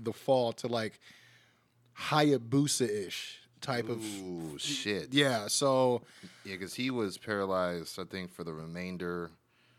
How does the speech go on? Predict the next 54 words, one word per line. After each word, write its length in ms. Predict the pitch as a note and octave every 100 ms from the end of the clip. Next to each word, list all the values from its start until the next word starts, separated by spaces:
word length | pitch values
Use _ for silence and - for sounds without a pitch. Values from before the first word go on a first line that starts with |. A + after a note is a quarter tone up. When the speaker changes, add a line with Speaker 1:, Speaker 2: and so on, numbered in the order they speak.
| _ _
Speaker 2:
of 120 | E2
his 300 | E2 G#2 F#2
life, 600 | D#2 E2+ F2+ G2+ F#2+ F2 -
but 140 | F#2 -
he 240 | A2 G#2
was 320 | F2 G2+ G2+
able 240 | G2+ F2+ F2+
to 200 | - E2+
learn 240 | F2 F2
to 60 | D#2
walk 540 | D#2 E2+ F2+ E2+ - _ _
again 520 | F2 D#2 D2+ D2 D2+ D#2
minimally. 540 | E2+ D#2+ D2+ C#2 - - _ -
Speaker 1:
Yeah. 340 | A2+ G2+ F#2 E2 D2+
Speaker 2:
Um, 200 | D2 D2 _ _ _ _ _ - -
towards 300 | - A#2 G2+
the 160 | F2 F2+
end, 200 | G2+ F2+
but 140 | E2 D2
wow, 360 | G2 F#2+ D2+ -
that's, 280 | F2+ - G2
um, 380 | F#2 E2 D#2 - _ _ _ _ _ _ _ _ -
whew, 220 | C#3 A2+ - - -
that's, 280 | G#2 - -
that 220 | G#2 A2
is 160 | B2 A#2+
something 320 | - A2+ G2+
sad 260 | - G#2 F#2
to 60 |
hear, 220 | F#2 A2
man. 220 | D#2+ E2 F2+
I, 80 |
Speaker 1:
Yeah, 180 | C#3 C3+
Speaker 2:
I 120 | C3
Speaker 1:
I 20 | C3+
Speaker 2:
hope 140 | -
he's 160 | A2 F#2
okay. 340 | F2 A2+ B2+
I, 140 | G2+ F#2+
I 20 |
Speaker 1:
Yeah, 280 | C#3 C3 A#2+
Speaker 2:
mean 120 | B2
Speaker 1:
I 60 |
just, 320 | C#3+ D#3 - C3
like 140 | C3
I 40 | B2+
said, 160 | -
I 80 | B2+
just 180 | D3 -
thought 180 | D3 C3+
it'd 120 | B2+
be 240 | B2+ B2 A#2+
just, 320 | B2 - -
uh, 460 | A#2+ A#2 A2+ G#2+